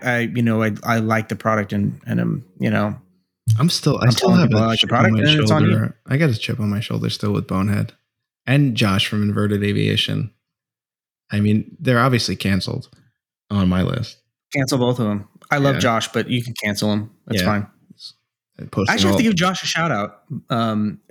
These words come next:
Speaker 2: He's posting
Speaker 1: let,
Speaker 2: some
Speaker 1: let's
Speaker 2: cool
Speaker 1: uncancel him.
Speaker 2: videos. Pits S two C.
Speaker 1: Well, I wanna unca-, let's uncancel him real quick, and then we're gonna cancel him right after I give him the shout out. So
Speaker 2: Done.
Speaker 1: he's uncanceled. Um,
Speaker 2: Hey, buddy.
Speaker 1: congratulations to Joshy Poo. We love
Speaker 2: Lo-,
Speaker 1: you.
Speaker 2: love
Speaker 1: Uh,
Speaker 2: you.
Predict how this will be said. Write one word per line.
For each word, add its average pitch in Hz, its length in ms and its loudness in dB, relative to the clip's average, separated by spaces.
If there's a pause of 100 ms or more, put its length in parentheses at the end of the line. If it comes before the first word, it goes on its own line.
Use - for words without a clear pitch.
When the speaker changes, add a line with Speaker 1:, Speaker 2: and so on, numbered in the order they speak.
(420)
Speaker 2:
He's 147 140 -4
posting 254 260 0
Speaker 1:
let, 247 100 4
Speaker 2:
some 202 60 2
Speaker 1:
let's 156 180 2
Speaker 2:
cool 127 120 2
Speaker 1:
uncancel 165 380 2
him. 175 80 2
Speaker 2:
videos. 208 220 0 (260)
Pits 127 200 -4
S 123 140 -2
two 131 120 -2
C. 123 180 -4
Speaker 1:
Well, 143 120 2
I 147 40 0
wanna 160 200 0
unca-, 156 340 -4 (480)
let's 156 220 -2
uncancel 156 520 0
him 143 120 2
real 131 160 2
quick, 156 300 -2
and 127 100 2
then 120 80 2
we're 113 60 0
gonna 110 100 0
cancel 113 360 -2
him 104 80 2
right 101 140 2
after 98 520 -2
I 117 100 -2
give 104 160 -2
him 101 100 0
the 101 60 -2
shout 107 240 -2
out. - 180 -4
So 110 300 -2 (160)
Speaker 2:
Done. 98 240 0
Speaker 1:
he's 110 100 0
uncanceled. 151 540 0 (840)
Um, 123 440 0 (100)
Speaker 2:
Hey, 208 100 2
buddy. 190 240 2
Speaker 1:
congratulations 165 680 0
to 139 60 -4
Joshy 139 380 -2
Poo. 160 320 0 (600)
We 135 100 2
love 131 220 4
Speaker 2:
Lo-, 131 60 0
Speaker 1:
you. 147 140 2 (220)
Speaker 2:
love 120 160 2
Speaker 1:
Uh, 131 220 4 (100)
Speaker 2:
you. 101 100 -12